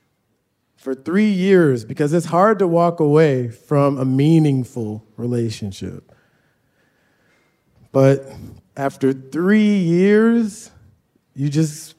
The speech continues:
you get tired. So finally, we arrive at what I didn't know then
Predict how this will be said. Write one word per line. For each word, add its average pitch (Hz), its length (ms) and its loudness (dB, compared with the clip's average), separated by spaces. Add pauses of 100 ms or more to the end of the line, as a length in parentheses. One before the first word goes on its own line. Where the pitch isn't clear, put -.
you 113 140 -8
get 143 200 0
tired. 143 640 -2 (1800)
So 131 600 0 (1200)
finally, 165 760 2 (680)
we 147 200 0
arrive 147 480 2
at 135 320 0
what 123 160 -2
I 120 100 -4
didn't 139 400 0
know 131 160 2
then 123 500 0